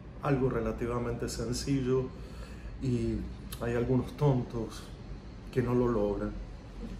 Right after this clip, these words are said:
Pero pensaba si no es cierto que en realidad para las cosas que de verdad importan en la vida, todos somos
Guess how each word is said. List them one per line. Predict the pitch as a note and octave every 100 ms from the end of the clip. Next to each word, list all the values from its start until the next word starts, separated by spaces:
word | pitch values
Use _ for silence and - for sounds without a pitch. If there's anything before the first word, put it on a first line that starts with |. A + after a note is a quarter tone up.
| - - - - - -
Pero | D#3+ E3
pensaba | F3 E3 - A2 G#2+ G2+ F#2+ - - - - - - - - - - - - - - - - - -
si | - D3
no | D3 F#3
es | -
cierto | - E3+ D3+ E3 B2+
que | C#3
en |
realidad | B2 B2+ B2 C#3+ D3+
para | D3 B2
las | B2 -
cosas | - C#3+ D3
que | D3 D3
de | B2
verdad | A#2+ B2+ C#3+
importan | D3+ C#3+ - D3+ D3 C3+ A2+
en | A2+
la | A2
vida, | A#2 C3+ C#3+ C#3+ C#3+ - - - - - - - - - -
todos | C#3+ D3 C#3+
somos | - C#3 D3+ - -